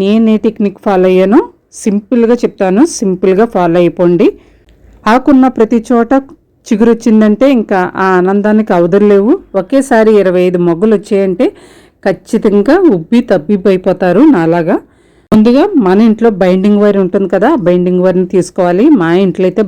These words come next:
బైండింగ్ వైర్ చాలా ఎక్కువ వాడుతూ ఉంటాను నేను, ఎక్కువగా మొక్కలకు వాడుతూ ఉంటాను. ఇలా ఈ బైండింగ్ వైరు సన్నగా ఉన్నా సరే, లావుదైనా సరే మనకి యూజ్ అవుతుంది. లావుదుంటే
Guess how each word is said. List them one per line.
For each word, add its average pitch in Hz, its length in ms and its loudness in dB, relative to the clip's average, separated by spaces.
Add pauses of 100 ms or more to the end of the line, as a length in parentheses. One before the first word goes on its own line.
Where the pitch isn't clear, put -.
బైండింగ్ 175 480 0
వైర్ 185 180 0 (100)
చాలా - 260 -6 (100)
ఎక్కువ 220 280 -2
వాడుతూ 175 260 -2 (120)
ఉంటాను 180 340 -2
నేను, 190 180 0 (640)
ఎక్కువగా 214 520 0
మొక్కలకు 190 420 -2
వాడుతూ 185 260 -2 (100)
ఉంటాను. 180 340 0 (720)
ఇలా 247 200 4 (480)
ఈ 226 100 -2 (140)
బైండింగ్ 202 460 0
వైరు 202 260 2 (300)
సన్నగా 214 540 0
ఉన్నా 202 180 0 (100)
సరే, 208 180 2 (580)
లావుదైనా 180 680 0 (100)
సరే 196 220 0 (220)
మనకి 185 260 -2 (100)
యూజ్ 175 280 -2
అవుతుంది. 180 420 0 (880)
లావుదుంటే 196 460 0